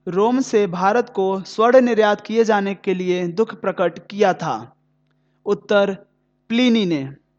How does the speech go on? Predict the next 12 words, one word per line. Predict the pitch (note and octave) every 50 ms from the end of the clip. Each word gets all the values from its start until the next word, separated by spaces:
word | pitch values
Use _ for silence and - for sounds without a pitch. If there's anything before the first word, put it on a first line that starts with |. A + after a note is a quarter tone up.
| _ _ _ _ _ _ _ _ _ _
प्रश्न | A#3 B3 A#3+ - C4
सतहत्तर, | B3+ - A#3+ A3+ G#3 - G#3 - - F#3 F3 F3 F3+ F3 - _ _ _ _ _ _ _ _
शुंग | - - B3+ C4+ C#4 C#4
राजवंश | C4 A#3+ A3 G#3+ F#3+ G#3+ G#3+ G#3+ G#3+ G#3+
का | - G#3+
संस्थापक | G3+ - G#3+ G3 F#3 - - F#3 F3 - F3+ F3+ E3 - - - - _ _ _
कौन | - A3+ A3+ A3 G3+ F3+
था? | - E3 D3+ C3+ B2+ B2 B2 - _ _ _ _ _ _ _ -
उत्तर, | G#3 G3+ - - - G3+ - G3 F#3+ F#3 - _ _ _ _ _ _ _
पुष्यमित्र। | B3 B3 B3 - G#3 F#3 F3+ E3+ - - D3 C3+ C3 - _ _ _ _ _ _ _ _ _ _ _ _ _ _ _ -
प्रश्न | G#3 G#3+ A3 A3 - G#3+
अठहत्तर, | - - F3 F3 - F#3+ F#3 - - G3 F3+ F3 F3 F3 E3+